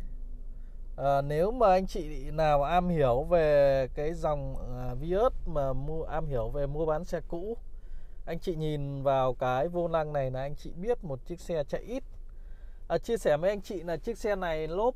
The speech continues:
theo xe còn ba quả nhá. Lốp theo xe zin đấy anh chị ạ. Và đặc biệt là củ số của nó này, đầu củ số này chưa có một độ bóng gì.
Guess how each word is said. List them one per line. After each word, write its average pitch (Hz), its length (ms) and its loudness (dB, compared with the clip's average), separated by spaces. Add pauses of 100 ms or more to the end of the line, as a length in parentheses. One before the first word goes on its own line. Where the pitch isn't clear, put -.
(200)
theo 202 200 -4
xe 190 340 -4
còn 151 320 -8
ba 175 360 2
quả 113 240 -6
nhá. 156 200 -8 (1500)
Lốp 190 200 -6
theo 185 140 -2
xe 185 220 0
zin 185 280 0
đấy 190 100 2
anh 180 120 0
chị 185 120 0
ạ. 113 140 0
Và 139 260 -4
đặc 135 120 -4
biệt 139 240 -2
là 131 100 -6
củ 120 200 -4
số 143 360 -2
của 175 80 0
nó 135 200 -2
này, 170 160 -4 (840)
đầu 135 200 4
củ 123 180 -6
số 131 300 -2
này 185 160 -4 (800)
chưa 220 300 4
có 196 120 0
một 202 220 -2
độ 170 180 0
bóng 160 340 0
gì. 214 120 2